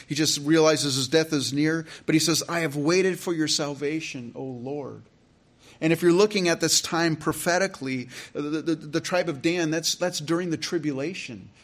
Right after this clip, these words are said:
The great tribulation, the Bible says it's the time of Jacob's trouble. A time that, a period that, that never has been so intense and never will be as intense as that time.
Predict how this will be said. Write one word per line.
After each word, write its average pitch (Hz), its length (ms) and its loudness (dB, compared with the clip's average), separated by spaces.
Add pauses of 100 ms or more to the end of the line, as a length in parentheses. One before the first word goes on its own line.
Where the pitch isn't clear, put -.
(100)
The 151 80 0
great 170 280 0
tribulation, 156 580 0
the 131 60 -4
Bible 147 240 0
says 143 240 -4
it's 131 180 -10
the 127 100 -8
time 143 320 -10
of 113 100 -12
Jacob's 135 400 -12
trouble. 143 400 -14 (400)
A 131 80 -8
time 160 300 0
that, 147 200 2 (200)
a 139 60 0
period 180 460 2
that, 143 240 0
that 147 260 0
never 175 280 2
has 175 200 2
been 175 200 -2
so 165 240 -2
intense 160 380 -2
and 135 100 -2
never 147 240 -2
will 165 240 0
be 127 280 -4 (580)
as 147 280 2
intense 147 420 -4
as 127 120 -8
that 131 260 -6
time. 139 400 -12